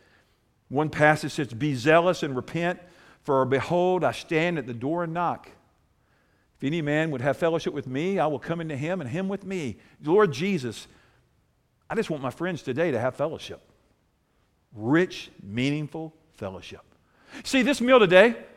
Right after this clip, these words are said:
it's not gonna be like the meal you have at lunch. The one at lunch, it'll probably, it'd be a lot more food, and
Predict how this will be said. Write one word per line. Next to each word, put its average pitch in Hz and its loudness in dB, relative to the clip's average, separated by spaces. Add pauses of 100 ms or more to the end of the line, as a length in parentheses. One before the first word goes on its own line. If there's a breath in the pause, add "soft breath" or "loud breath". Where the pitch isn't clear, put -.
(120)
it's 240 4
not 247 2
gonna 180 6
be 175 8
like 170 4
the 139 -8
meal 143 2
you 131 0
have 127 2
at 123 -6
lunch. 131 -2
The 143 -6
one 190 -4
at - -12
lunch, 143 0
it'll 143 2
probably, 151 2 (320 loud breath)
it'd 147 -6
be 180 4
a 160 8
lot 156 6
more 151 -2
food, 185 0
and 117 -4